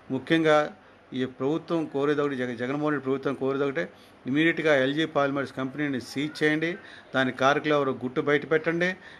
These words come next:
ఇటువంటి సంఘటన జరగకుండా మీరు చూడాల్సిన బాధ్యత వాళ్ళది. ఎవరు పర్మిషన్ ఇచ్చారు ఈ ఎక్స్‌టెన్షన్ చేయకుండా? ప్రజలు ఊరు మధ్యన ఎందుకు ఉంది అంత పెద్ద కంపెనీ? దానికి కారకులు ఎవరు?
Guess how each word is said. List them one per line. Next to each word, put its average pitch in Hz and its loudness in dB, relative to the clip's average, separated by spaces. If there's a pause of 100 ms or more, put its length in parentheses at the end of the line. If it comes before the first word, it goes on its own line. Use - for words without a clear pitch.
(100)
ఇటువంటి 135 0
సంఘటన 156 0
జరగకుండా 151 2
మీరు 135 -6
చూడాల్సిన 139 -2
బాధ్యత 135 2
వాళ్ళది. 156 4
ఎవరు 143 0
పర్మిషన్ 143 -2
ఇచ్చారు 156 -2 (360)
ఈ 131 4
ఎక్స్‌టెన్షన్ 135 0
చేయకుండా? 147 2
ప్రజలు 143 0
ఊరు 147 0
మధ్యన 156 2
ఎందుకు 151 -2
ఉంది 151 0
అంత 135 -4
పెద్ద 139 0
కంపెనీ? 160 -2 (400)
దానికి 139 2
కారకులు 156 6
ఎవరు? 160 2